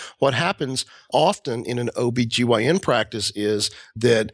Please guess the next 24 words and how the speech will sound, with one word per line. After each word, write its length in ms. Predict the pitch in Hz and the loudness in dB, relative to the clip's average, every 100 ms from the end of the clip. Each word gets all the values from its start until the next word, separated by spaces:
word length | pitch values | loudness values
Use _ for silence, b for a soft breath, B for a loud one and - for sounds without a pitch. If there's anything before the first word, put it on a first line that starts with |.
| B | B
the 380 | 107 120 117 - - | 0 2 2 0 0
other 260 | 185 226 | 2 0
code, 540 | - 139 101 90 90 107 | -2 -2 -2 -4 -4 -4
the 80 | |
disease 640 | 113 127 117 117 175 226 - | -2 0 0 0 2 0 0
code, 400 | - 107 98 85 | -2 -4 -4 -6
is 240 | 101 98 | -6 -4
used 360 | 110 95 90 101 | -2 -2 -2 0
and 180 | 110 - | 0 0
entered 300 | 135 139 113 | -2 0 0
into 240 | 113 113 | 0 0
the 100 | 107 | 0
medical 340 | 98 110 85 104 | 2 2 0 0
record. 400 | 101 92 85 - B B B - | 0 0 -4 -8 B B B 0
Now, 380 | 147 175 147 147 | 2 4 2 0
in 220 | 135 151 | 0 2
the 80 | 143 | 2
medical 320 | 151 - 135 | 0 -2 -2
record 420 | 131 135 143 131 | 0 0 -2 -2
and 100 | 120 | 0
at 140 | 127 | -2
the 120 | 117 131 | 0 2
insurance 440 | 147 135 131 113 | 2 2 2 0
company 560 | - 135 139 131 127 | 0 0 0 0 -2